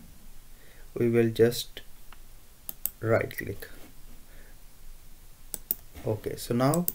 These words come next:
you can see that our rectangle is created whose length is hundred millimeter, width is fifty millimeter. So we can use this point function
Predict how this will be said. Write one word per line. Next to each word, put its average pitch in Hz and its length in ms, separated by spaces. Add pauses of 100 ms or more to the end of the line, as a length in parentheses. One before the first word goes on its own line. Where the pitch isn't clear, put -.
(300)
you 131 160
can 123 240
see 123 160
that 110 340
our 104 340 (600)
rectangle 127 640
is 120 160
created 110 640 (340)
whose 110 320
length 120 400
is 113 160
hundred 123 400
millimeter, 147 640 (420)
width 117 340
is 107 140
fifty 110 340
millimeter. - 460 (600)
So 113 440 (140)
we 135 200
can 139 500 (340)
use 131 720
this 120 260
point 117 400
function 107 640